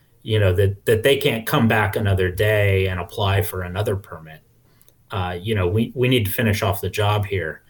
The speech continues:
But, you know, f-, it, it's, um, you know, it, it was definitely, uh, time to celebrate when we got the decision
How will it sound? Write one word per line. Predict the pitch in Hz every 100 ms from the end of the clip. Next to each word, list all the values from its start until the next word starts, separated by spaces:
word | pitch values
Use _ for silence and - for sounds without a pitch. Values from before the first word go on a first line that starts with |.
| _ _ _ _
But, | 127 104 98 - _ _ _ _ _
you | - 110
know, | 95
f-, | 87 - - _ _ _ _ _ -
it, | 127 113
it's, | 131 107 - -
um, | 110 101 101 95 - _ - - _ _ _ _ _ _ _
you | 135
know, | 104 107
it, | 127 139
it | 151 143
was | 127 107
definitely, | 123 139 - 127 117 120 104 98 95 - _ _ _
uh, | - 95 92 92 92 95 - _ _
time | - 110 98
to | -
celebrate | - 87 80 78 80 -
when | 87
we | 85
got | 110 -
the |
decision | 87 92 104 85 85 80